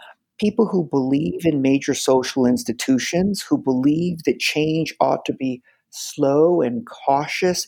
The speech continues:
and considered, and that we ought to strive to honor core values, uh, while society slowly evolves, right? This is, this is little c conservatism.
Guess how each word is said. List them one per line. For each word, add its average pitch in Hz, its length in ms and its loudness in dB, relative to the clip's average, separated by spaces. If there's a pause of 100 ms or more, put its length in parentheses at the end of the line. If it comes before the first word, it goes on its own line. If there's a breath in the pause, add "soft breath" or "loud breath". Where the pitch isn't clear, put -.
and 123 240 -2
considered, 147 760 0 (380 loud breath)
and 147 200 2
that 147 180 2
we 151 380 2
ought 135 400 2
to 151 240 -4
strive 143 1000 0
to - 160 -4 (120)
honor 160 540 -2 (360 loud breath)
core 165 480 4
values, 156 800 0 (300 loud breath)
uh, 156 60 -4
while 151 840 2
society 175 720 -2
slowly 156 640 2
evolves, 113 680 0 (260)
right? 127 140 2
This 165 160 0
is, 196 180 0 (320 soft breath)
this 202 160 2
is 226 140 0 (180)
little 226 400 4
c 202 420 -6
conservatism. 156 800 0